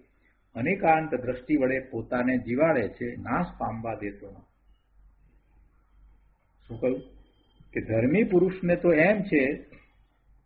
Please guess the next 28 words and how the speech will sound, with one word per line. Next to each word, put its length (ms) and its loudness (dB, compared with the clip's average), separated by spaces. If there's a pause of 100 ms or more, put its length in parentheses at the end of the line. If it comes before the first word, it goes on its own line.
(320)
કે 80 2
અંદર 580 4
પૂર્ણ 420 0
એક 500 2
જ્ઞાયક 420 2
ભાવ, 580 2
એ 320 2
સ્વભાવ 680 2
ભાવ, 560 0 (1500)
એ 60 8
હું 280 8
છું, 200 -16 (1400)
હું 460 -6 (640)
જ્ઞાન 540 4
ભાવે 380 6
છું, 200 -2
હું 360 -4
જ્ઞાયક 420 4
છું, 200 -4
હું 260 0
જ્ઞાન 360 0
સ્વરૂપ 340 0
છું, 260 -6
એ 200 6
જ 60 6
મારો 300 4
સ્વભાવ 480 4
છે. 300 -10